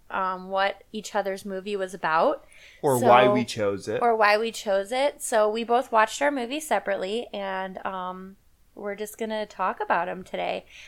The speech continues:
Speaker 1: And if you've seen any of these movies, feel free to give us a shout out on Instagram or Twitter at spooky underscore spouses,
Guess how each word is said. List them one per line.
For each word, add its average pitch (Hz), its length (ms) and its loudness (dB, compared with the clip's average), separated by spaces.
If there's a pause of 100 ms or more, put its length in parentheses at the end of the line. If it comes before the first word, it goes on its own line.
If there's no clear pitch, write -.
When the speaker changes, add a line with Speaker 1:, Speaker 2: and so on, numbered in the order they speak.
Speaker 1:
And 247 100 -4
if 277 140 0
you've 277 180 -4
seen 285 380 -2
any 277 220 2
of 240 80 -2
these 226 200 -6
movies, 220 480 -4
feel 202 240 0
free 185 640 -6 (220)
to 180 460 0
give 185 140 -2
us 196 120 -8
a 202 60 -6
shout 180 280 0
out 175 280 2
on 175 260 0
Instagram 202 800 -4
or 185 140 -2
Twitter 208 720 0 (380)
at 190 240 2
spooky 226 540 -6
underscore 202 500 -2
spouses, 226 920 -2